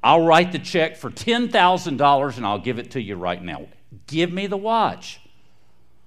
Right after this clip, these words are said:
Well, the stranger thought for a while, and he thought, "You know, that's a lot of, ten thousand dollars is a lot of money. I can probably build me another watch."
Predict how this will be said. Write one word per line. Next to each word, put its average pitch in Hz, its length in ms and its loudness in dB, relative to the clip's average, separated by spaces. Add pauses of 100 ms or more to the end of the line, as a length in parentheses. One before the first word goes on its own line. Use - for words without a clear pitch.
(420)
Well, 101 100 -18
the 104 60 -8
stranger 143 420 -8
thought 135 320 -6
for 101 120 -12
a - 20 -10
while, 95 280 -4
and 92 100 -8
he 82 160 -14 (260)
thought, 78 280 -16 (180)
"You 131 100 -16
know, 147 160 -16
that's 143 200 -18
a - 60 -16
lot 82 300 -16
of, 92 160 -14
ten 175 180 -10
thousand 185 280 -10
dollars 107 340 -12
is 65 80 -20
a - 20 -20
lot 73 200 -12
of 76 40 -16
money. 87 360 -16 (840)
I - 40 -20
can - 60 -20
probably 120 260 -16
build 90 360 -12
me 90 120 -12
another 80 260 -16
watch." 73 560 -20